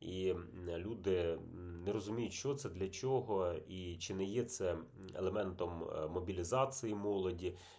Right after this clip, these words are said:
і так далі. Давайте я одразу кілька, м,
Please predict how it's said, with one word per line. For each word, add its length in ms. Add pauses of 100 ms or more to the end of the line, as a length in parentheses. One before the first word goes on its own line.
і 60
так 160
далі. 220
Давайте 300
я 80
одразу 420
кілька, 440
м, 760